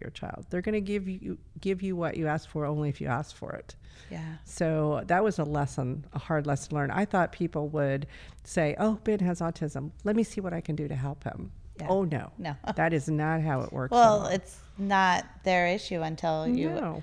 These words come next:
Speaker 1: that's
Speaker 2: right?
Speaker 1: correct.
Speaker 2: They've tried to stair step away from any sort of disability, really.
Speaker 1: Absolutely.
Speaker 2: Um, what are your thoughts on all the controversy around autism?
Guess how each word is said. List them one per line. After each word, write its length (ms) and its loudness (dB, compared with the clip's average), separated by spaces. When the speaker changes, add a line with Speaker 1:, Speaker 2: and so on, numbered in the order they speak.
Speaker 1:
that's 280 10
Speaker 2:
right? 80 4
Speaker 1:
correct. 160 2
Speaker 2:
They've 180 2
tried 220 4
to 120 -2
stair 320 -2
step 260 -4
away 200 -2
from 220 -6
any 200 0
sort 260 -4
of 60 -10
disability, 760 -6
really. 220 0
Speaker 1:
Absolutely. 540 -6
Speaker 2:
Um, 640 6
what 220 0
are 40 -2
your 180 -2
thoughts 440 6
on 120 4
all 120 0
the 100 -6
controversy 880 -6
around 200 -2
autism? 500 -8